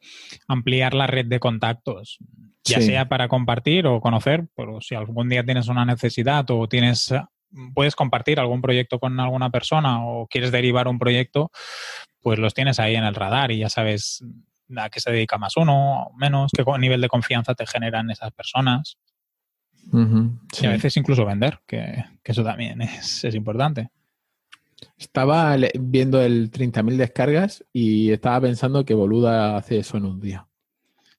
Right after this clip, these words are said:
Speaker 2: Cada, <laughs>
Speaker 1: Bueno.
Speaker 2: cada uno de sus días.
Speaker 1: No pasa nada, cada, cada uno se tiene que, <laughs> y yo estoy muy satisfecho de lo que hemos conseguido a nivel de constancia.
Speaker 2: Sí.
Speaker 1: Ah,
Speaker 2: Solamente a nivel de constancia ya tenemos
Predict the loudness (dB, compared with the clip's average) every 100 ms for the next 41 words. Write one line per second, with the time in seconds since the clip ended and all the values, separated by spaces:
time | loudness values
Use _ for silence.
0 | -8 -2 0 2 2 2 2 2 2 4
1 | 2 -2 -14 -14 -4 2 4 4 4 4
2 | 2 0 2 2 -2 -10 _ _ _ -12
3 | -8 -4 -4 -4 -6 -2 0 2 2 2
4 | 2 0 0 0 0 0 0 2 2 2
5 | 2 2 0 -4 -16 -14 -4 -4 -4 -12
6 | -6 -4 0 2 2 2 2 0 0 0
7 | 0 2 2 2 0 2 2 0 0 2
8 | 2 2 2 0 0 0 0 0 2 2
9 | 0 -2 -10 -20 -18 -12 -2 2 2 0
10 | -4 -6 -8 -8 -10 -12 -14 -18 -20 _
11 | _ _ _ -20 -12 0 2 4 4 2
12 | 2 2 2 4 2 2 0 2 2 2
13 | 2 2 2 0 -4